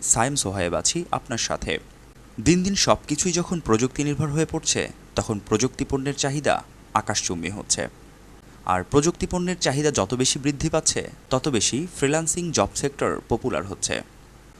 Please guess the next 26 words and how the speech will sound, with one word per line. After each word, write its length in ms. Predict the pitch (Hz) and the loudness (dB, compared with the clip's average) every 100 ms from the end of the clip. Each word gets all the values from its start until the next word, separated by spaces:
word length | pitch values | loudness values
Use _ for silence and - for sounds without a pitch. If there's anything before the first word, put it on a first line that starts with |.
| - | -4
তো 80 | 101 | 2
আজকের 380 | - 117 - 180 | 4 4 4 4
এই 100 | 190 | 4
ভিডিওতে 420 | 117 131 165 170 | 2 2 0 2
আলোচনা 380 | 160 156 160 165 | 2 4 2 0
করব 420 | 165 151 95 62 - - | 0 2 2 0 -4 -2
রিরাইট 440 | 104 139 143 143 | 2 4 2 2
জব 200 | - 90 - | 2 2 0
নিয়ে। 220 | 76 60 - - - | 0 0 -4 -14 -8
তো 80 | - | 0
আপনি 280 | - 110 147 | 4 4 2
যদি 200 | 160 175 | 0 0
ফ্রিল্যান্সিংয়ের 580 | - 135 156 170 175 170 | 2 4 4 0 -2 0
মাধ্যমে 520 | 160 - 156 90 - - - - | 0 0 0 0 -2 -8 -14 -4
একটি 360 | 104 - 98 67 95 | -2 0 0 0 2
নিশ্চিত 380 | 113 - 165 - | 2 2 0 2
ক্যারিয়ার 320 | 104 151 147 | 4 4 2
গড়তে 260 | 156 - | 0 2
চান, 280 | 156 104 67 - - | 2 2 0 -8 -2
তাহলে 240 | - 95 90 | 0 4 6
আজকের 360 | 90 - 123 | 6 4 0
ভিডিও 260 | 113 131 147 | 0 2 4
আপনার 300 | 127 - 139 | 4 2 0
জন্য 340 | 143 117 58 - - - | 2 2 0 -2 -10 2
অনেক 260 | 123 147 | 4 4
বেশি 300 | 104 - - | 0 0 -2